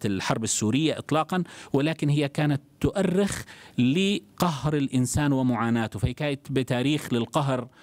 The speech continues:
والمعاناة في هذا، آه، العمل. يعني شوفوا مثلًا أمينة، آه، عندما كانت هي وعائلتها الصغيرة تنتظر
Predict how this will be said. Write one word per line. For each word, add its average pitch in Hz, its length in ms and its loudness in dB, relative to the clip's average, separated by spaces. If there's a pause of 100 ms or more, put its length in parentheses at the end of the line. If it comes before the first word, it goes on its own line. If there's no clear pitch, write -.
(220)
والمعاناة 117 1900 0
في 110 200 -6
هذا، 110 400 -2 (400)
آه، 110 200 0
العمل. 104 420 0 (260)
يعني 139 180 2
شوفوا 160 300 0
مثلًا 139 460 -2
أمينة، 131 380 2 (380)
آه، 113 200 0
عندما 123 440 0
كانت 131 460 -4
هي 135 140 2
وعائلتها 120 640 -2
الصغيرة 120 540 0
تنتظر 123 760 -2